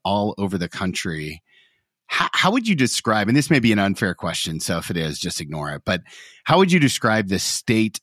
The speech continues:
of the mental toughness of leaders, um, that you're kind of interacting with as a whole? Are we,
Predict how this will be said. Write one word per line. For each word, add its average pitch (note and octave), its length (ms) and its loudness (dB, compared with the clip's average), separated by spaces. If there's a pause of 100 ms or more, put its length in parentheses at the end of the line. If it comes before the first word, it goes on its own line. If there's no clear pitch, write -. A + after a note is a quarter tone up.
of E2+ 560 -4
the G2 200 -4
mental G#2+ 540 2
toughness F#2+ 600 -4 (100)
of F2 360 -4 (340)
leaders, F#2+ 1040 -2 (540)
um, F2 380 -2
that F#2 280 0
you're G2+ 300 2
kind G#2+ 220 0
of F2+ 60 -2
interacting F#2+ 540 2
with F2 320 0
as F2+ 220 -2
a E2 40 -4
whole? E2 540 -6
Are G2+ 120 0
we, A2 180 0